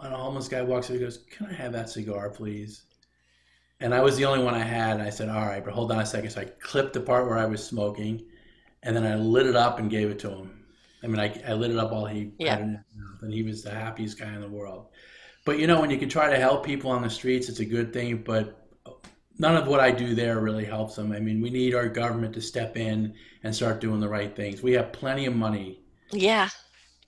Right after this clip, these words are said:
Speaker 1: Our world has plenty of money to help these people.
Speaker 2: Well,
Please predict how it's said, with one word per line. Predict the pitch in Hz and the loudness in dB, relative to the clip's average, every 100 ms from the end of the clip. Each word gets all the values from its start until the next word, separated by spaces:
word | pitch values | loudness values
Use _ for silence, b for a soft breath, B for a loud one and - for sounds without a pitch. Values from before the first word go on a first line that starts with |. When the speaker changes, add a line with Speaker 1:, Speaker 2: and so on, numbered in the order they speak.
| _ 135 | _ 2
Speaker 1:
Our | 139 165 143 | 4 6 4
world | 143 143 139 | 2 0 0
has | 120 98 | -2 -6
plenty | - - 123 143 143 143 | -10 -8 -6 -6 -6 -6
of | 123 | -2
money | 117 110 101 | -2 -2 -4
to | 98 | -6
help | 95 98 | -10 -12
these | - - | -14 -18
people. | - 92 - - - | -18 -20 -18 -18 -2
Speaker 2:
Well, | 359 311 | 0 0